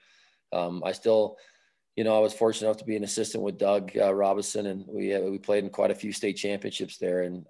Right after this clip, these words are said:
uh, you know, I think the, the excitement of winning them, um, didn't quite compare to the, the agony of losing them.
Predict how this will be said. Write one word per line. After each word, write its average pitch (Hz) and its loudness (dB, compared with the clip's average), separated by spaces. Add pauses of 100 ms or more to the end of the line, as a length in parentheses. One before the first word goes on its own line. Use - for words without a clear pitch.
uh, - -16 (160)
you 107 -10
know, 95 -2
I 92 0
think 101 -8
the, 92 -6 (300)
the 113 -2
excitement 120 2
of 98 -4
winning 117 0
them, 98 -4 (480)
um, 95 -4
didn't 110 -2
quite 101 0
compare 107 0
to 98 -8
the, 92 -2
the 92 0
agony 104 -4
of 90 -4
losing 101 -6
them. 82 -16